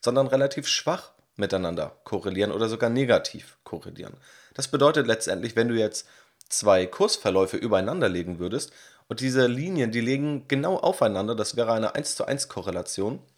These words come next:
das wäre jetzt nicht sonderlich förderlich. So enge Korrelation hat man oft, wenn man Unternehmen aus der gleichen Branche beispielsweise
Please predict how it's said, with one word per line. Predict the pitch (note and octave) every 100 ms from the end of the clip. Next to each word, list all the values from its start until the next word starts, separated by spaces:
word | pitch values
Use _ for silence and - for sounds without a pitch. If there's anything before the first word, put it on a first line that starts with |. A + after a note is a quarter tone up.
| _ _ _ _ -
das | G#2+ F#2+
wäre | G2+ G2+
jetzt | G2
nicht | A2 G2
sonderlich | G#2 A2 G2 -
förderlich. | C3 B2+ G2+ C3+ - - - _
So | - -
enge | G#2 A2
Korrelation | F#2+ G#2+ G2+ G2+ - G2+
hat | F#2+ -
man | G2
oft, | G2+ -
wenn | - F2
man | F2
Unternehmen | - F2+ F2+ F#2+
aus | F2
der | -
gleichen | F2 F2+ A2
Branche | - F#2+ G2+ G#2+ -
beispielsweise | - - - - - E2 D#2